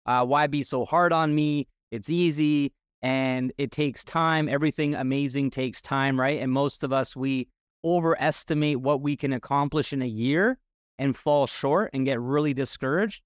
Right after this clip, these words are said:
but we underestimate what we can create in three years, five years,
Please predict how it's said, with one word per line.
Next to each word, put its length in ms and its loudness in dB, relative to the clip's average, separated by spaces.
but 120 0
we 260 -2
underestimate 800 2
what 140 -2
we 120 -2
can 200 -2
create 240 0
in 120 -2
three 280 0
years, 320 0
five 400 0
years, 260 -4